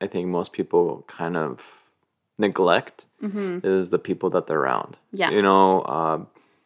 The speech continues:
Speaker 1: there's so many people that grow up with some really good people.
Speaker 2: Yeah.
Speaker 1: And today that they're, like, their best friends and,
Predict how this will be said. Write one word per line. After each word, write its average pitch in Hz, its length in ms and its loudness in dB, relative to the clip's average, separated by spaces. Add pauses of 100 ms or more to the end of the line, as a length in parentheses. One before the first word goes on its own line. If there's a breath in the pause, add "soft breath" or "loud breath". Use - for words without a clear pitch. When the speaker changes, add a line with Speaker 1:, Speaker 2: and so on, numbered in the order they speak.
(120 soft breath)
Speaker 1:
there's 95 140 -8
so 98 120 -4
many 95 120 2
people 92 220 0
that 87 140 -2
grow 95 260 4
up - 160 -4
with - 320 -6
some 90 460 -10
really 107 260 2
good 98 260 2
people. - 540 -12 (140)
Speaker 2:
Yeah. 92 160 -8 (240 loud breath)
Speaker 1:
And 90 800 -2 (560)
today 98 480 6
that 85 320 -2
they're, 87 260 2
like, 78 240 -4
their 60 240 -4 (100)
best - 240 -4
friends 98 560 2
and, 95 480 -14